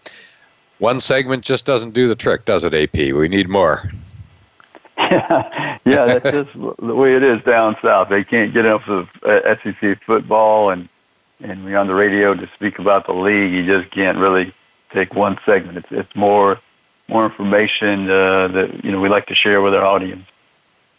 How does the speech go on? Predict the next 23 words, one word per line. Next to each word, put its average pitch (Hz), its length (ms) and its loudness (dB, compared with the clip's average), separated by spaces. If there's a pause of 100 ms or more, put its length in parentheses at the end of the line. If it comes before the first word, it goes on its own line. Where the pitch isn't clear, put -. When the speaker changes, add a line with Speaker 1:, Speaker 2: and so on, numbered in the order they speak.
(260)
Speaker 1:
Exactly. 82 800 -2
And 80 100 -2
of 80 80 -6
course, 101 380 0
we 92 100 -2
touched 101 360 -4
on 95 240 -2
this, 95 280 -2
but 85 300 -4
we 80 100 -4
didn't 85 200 -4
give 82 160 -2
it 82 80 0
enough 80 460 -4 (600)
time, 90 520 -2
was 85 300 -2
the 87 100 -12
coaches, - 720 -4
uh, 73 460 0 (140)
S - 260 -4
E 82 60 -2
C 85 240 -2
coaches. 90 760 0